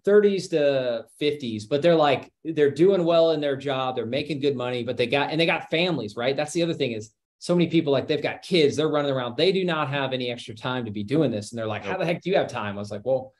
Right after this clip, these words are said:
Speaker 1: I built out systems and whatnot." But the benefit for them is they don't have to go do all that. They can take this extra money they've got, then they've got no time to figure out where to put it. Or, I mean, I wouldn't say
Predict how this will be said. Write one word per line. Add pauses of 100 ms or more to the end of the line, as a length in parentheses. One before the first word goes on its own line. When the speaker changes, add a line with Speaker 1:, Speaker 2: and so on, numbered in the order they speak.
(360)
Speaker 1:
I
built
out
systems
and
whatnot."
But (200)
the
benefit
for
them
is
they
don't
have
to
go
do
all
that. (380)
They
can
take
this
extra
money
they've
got,
then
they've
got
no
time
to
figure
out
where
to
put
it.
Or,
I
mean, (320)
I
wouldn't
say